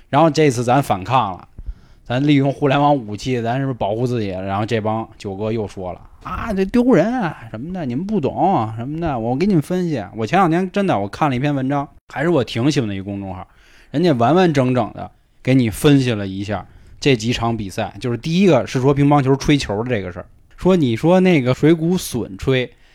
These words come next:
然后说咱也吹了啊，你说摸桌子咱也摸了，就真的丫一针一针的抠，告诉你不是日本人犯规了，咱也犯规了。然后说到水球那个，他不说话了啊，说那个确实是压着咱游了。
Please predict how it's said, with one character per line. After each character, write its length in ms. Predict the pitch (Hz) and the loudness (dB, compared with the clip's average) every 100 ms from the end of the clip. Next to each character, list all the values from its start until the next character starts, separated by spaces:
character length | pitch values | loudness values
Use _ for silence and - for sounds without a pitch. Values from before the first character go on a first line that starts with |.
| _ _ _ _ | _ _ _ _
然 120 | 117 | 0
后 100 | 143 | 2
说 200 | 139 180 | 2 2
咱 200 | 151 131 | 4 4
也 160 | 160 101 | 4 0
吹 300 | - 110 101 | -4 -6 -4
了 120 | 90 - _ _ _ _ _ | -6 -14 _ _ _ _ _
啊， 120 | 123 | -8
你 160 | 127 120 | -6 -4
说 120 | 123 180 | -2 0
摸 200 | 208 202 | 2 2
桌 240 | 202 208 | 4 2
子 120 | 131 - | 2 -4
咱 160 | - 175 | -2 0
也 120 | 165 | 0
摸 280 | 110 113 107 | 0 -2 -4
了， 160 | 87 - _ _ | -6 -14 _ _
就 120 | 160 | -10
真 300 | 143 - 214 | -8 -2 0
的 160 | 185 110 | 0 0
丫 140 | 151 | -2
一 160 | 190 160 | 0 0
针 220 | 120 190 | 2 4
一 80 | 151 | 4
针 160 | 127 | 2
的 100 | 113 104 | -2 -6
抠， 300 | - 120 107 _ _ _ _ | -4 -4 -4 _ _ _ _
告 180 | 170 139 | 0 0
诉 140 | 107 | -2
你 180 | 98 92 - _ _ _ _ | -10 -12 -20 _ _ _ _
不 160 | 117 | -8
是 120 | 170 170 | -2 0
日 140 | 135 | 0
本 180 | 113 98 | -2 -4
人 80 | 98 | -6
犯 220 | 95 92 | -10 -12
规 100 | 92 | -12
了， 100 | 95 | -12
咱 200 | 92 107 | -8 -4
也 80 | 139 | -4
犯 180 | 92 90 | -6 -14
规 140 | 87 | -18
了。 60 | 87 _ _ _ _ _ _ _ | -20 _ _ _ _ _ _ _
然 160 | 113 156 | -2 2
后 260 | 170 139 113 _ - | 4 2 -2 _ -4
说 160 | 165 | 2
到 120 | 180 143 | 4 4
水 160 | 117 | 0
球 240 | 104 98 123 | -4 -2 0
那 120 | 143 | 0
个， 60 | |
他 100 | 107 | -2
不 120 | 101 98 | -6 -6
说 120 | 104 | -8
话 280 | 95 92 87 | -6 -6 -8
了 60 | |
啊， 280 | 90 101 95 | -10 -10 -12
说 180 | - 131 | -12 -10
那 200 | 170 160 | -8 -6
个 100 | 104 | -8
确 180 | 95 127 | -8 -8
实 140 | 120 | -6
是 180 | 143 127 | -6 -4
压 220 | 120 127 | -2 -2
着 60 | 104 | -4
咱 160 | 110 | -6
游 200 | 117 92 | -6 -6
了。 100 | 107 | -8